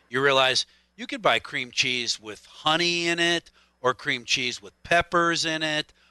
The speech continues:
or cream cheese with olives in it. And who's going to be eating this dip? My kids? Okay, just plain cream cheese.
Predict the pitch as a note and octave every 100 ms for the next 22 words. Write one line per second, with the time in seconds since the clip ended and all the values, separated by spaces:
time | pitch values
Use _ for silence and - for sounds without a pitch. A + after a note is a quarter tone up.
0 | _ - C3 - C3+ A#2+ C3+ A2+ G#2 F#2
1 | _ A#2 C3+ D#3+ E3+ C#3 D#3+ D#3 D#3 D3+
2 | - - _ _ - B2 A#2+ A#2 A#2 _
3 | _ - G3+ - E3 D3+ C3 C3 D#3+ G3
4 | D#3 A#2 A2+ - B2+ A#2+ _ - B2 A2+
5 | - F3 A#3 G#3+ - _ _ - D#3+ -
6 | C3+ A#2+ C#3+ C#3 - C#3 B2+ - G#2 -
7 | G2+ F2